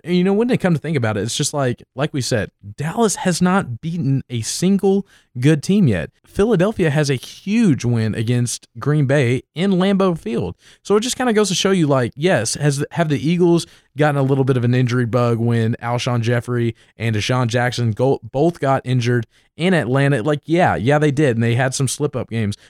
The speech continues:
But they have proven that they can beat the, some of the best teams in the N F C, and I think that they are easily the better team in this division, and I think that they are going to show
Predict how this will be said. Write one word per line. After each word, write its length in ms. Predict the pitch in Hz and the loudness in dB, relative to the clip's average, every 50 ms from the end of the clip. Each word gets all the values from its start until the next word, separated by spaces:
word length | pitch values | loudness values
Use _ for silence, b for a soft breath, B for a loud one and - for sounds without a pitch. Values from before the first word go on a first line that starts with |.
| b _ | b _
But 140 | - 143 | -4 0
they 140 | 143 156 180 | 2 2 4
have 160 | 190 180 - | 2 2 0
proven 300 | - - 185 226 247 233 190 | -2 -2 -2 0 2 2 2
that 120 | 151 131 | 2 2
they 120 | 123 160 180 | 2 0 2
can 160 | - 151 123 | 2 0 2
beat 280 | 107 143 185 208 190 | 2 2 0 0 -2
the, 140 | - 127 107 - | -6 -8 -10 -8
some 220 | - - - 196 | -4 -2 0 0
of 60 | 190 143 | 2 0
the 60 | 117 | 0
best 340 | 101 - 139 160 185 - - | 0 -2 -2 -2 -2 -2 -2
teams 260 | 190 185 185 170 - | -2 0 0 0 0
in 140 | - 165 190 | 0 0 0
the 140 | 185 151 | 2 2
N 100 | 147 143 | 2 2
F 100 | 139 123 | 0 0
C, 340 | - - 180 196 147 117 110 b b b b b | -2 -2 0 0 0 0 -2 b b b b b
and 140 | - 123 135 | -6 -4 -2
I 160 | 139 170 208 | 0 0 0
think 240 | - - 202 190 170 | 0 0 -2 -2 -2
that 220 | 151 135 117 101 | -4 -6 -4 -2
they 180 | 139 147 170 170 | 0 2 4 4
are 200 | 151 131 127 127 120 - _ _ | 4 2 2 0 -2 -8 _ _
easily 400 | _ 151 170 202 170 139 127 120 | _ -4 -2 -2 0 2 0 0
the 120 | 113 113 113 | 0 0 0
better 260 | 101 131 123 120 110 | 0 0 0 0 -2
team 240 | - - 135 123 117 | -2 0 0 0 0
in 80 | 117 | 0
this 160 | 113 110 104 | 0 -2 -2
division, 340 | - 117 110 120 120 107 110 | -4 -2 -2 0 0 -2 -2
and 140 | 85 95 123 | -2 -2 -2
I 100 | 143 170 | -2 -2
think 200 | - - 202 180 | -2 -4 -4 -2
that 100 | 151 131 | -2 -2
they 140 | 120 151 151 | 0 0 0
are 100 | 143 135 | 0 0
going 200 | 120 131 127 123 | -2 -2 -4 -4
to 120 | - 123 | -4 -8
show 460 | 117 - - 135 151 175 120 92 90 | -8 -6 -4 -2 0 0 -2 -2 -6